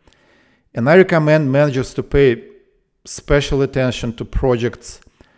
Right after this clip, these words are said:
that are at risk of being late or even already late. And, uh, I really encourage you guys to do a deep dive into the, uh, plan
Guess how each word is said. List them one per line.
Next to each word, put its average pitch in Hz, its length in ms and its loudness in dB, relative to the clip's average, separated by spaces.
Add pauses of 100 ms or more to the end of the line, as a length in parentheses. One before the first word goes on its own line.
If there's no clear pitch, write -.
(320)
that 123 240 -2
are 127 60 4
at 117 220 -2
risk - 460 -4
of 113 160 -6
being 113 260 -2
late 104 380 0 (400)
or 113 120 -2
even 120 180 0
already 113 360 0
late. 98 440 -2 (480)
And, 117 240 -2
uh, 117 100 0 (380)
I 120 80 -4
really 135 420 0 (100)
encourage 127 480 0
you 127 60 -2
guys 113 360 0
to 113 400 -4 (260)
do 127 140 0
a 117 80 2
deep 113 260 -4
dive 123 360 2
into 117 240 -4
the, 110 260 -2 (140)
uh, 107 220 -6 (760)
plan 139 420 -2